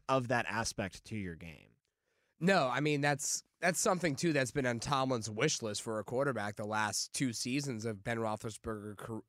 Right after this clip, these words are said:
Speaker 2: Ben Roethlisberger's career, because he saw that the league was changing, and he saw that the team that he had and the quarterback he had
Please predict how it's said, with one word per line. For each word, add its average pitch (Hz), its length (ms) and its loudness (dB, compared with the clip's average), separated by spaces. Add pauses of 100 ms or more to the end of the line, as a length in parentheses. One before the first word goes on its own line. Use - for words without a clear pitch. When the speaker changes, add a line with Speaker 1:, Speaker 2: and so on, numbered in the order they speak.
(120)
Speaker 2:
Ben 131 200 4
Roethlisberger's 120 840 2
career, 135 420 2
because 113 420 -2 (460)
he 170 220 2
saw 151 420 6
that 156 160 2
the 139 100 2
league 127 440 2
was 143 200 0
changing, 120 720 -4
and 117 140 -6
he 123 160 0
saw 120 460 2
that 117 280 0 (320)
the 120 80 -2
team 147 300 2
that 143 100 0
he 139 200 0
had 104 280 -2
and 117 100 -2
the 113 80 -4
quarterback 127 580 2
he 107 180 -6
had 104 400 -4